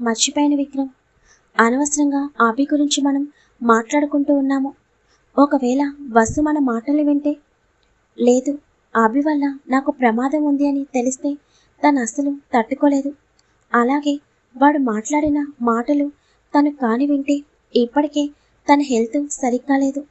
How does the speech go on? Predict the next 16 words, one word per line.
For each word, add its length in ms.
మళ్ళీ 500
ఎక్కువ 360
స్ట్రెస్ 400
ఫీల్ 160
అయితే 300
చాలా 400
రిస్క్ 320
అవుతుంది. 420
ఒకవేళ 580
తను 180
కానీ 360
రూమ్ 260
నుండి 180
బయటకు 400
వచ్చిందేమో 560
అని 260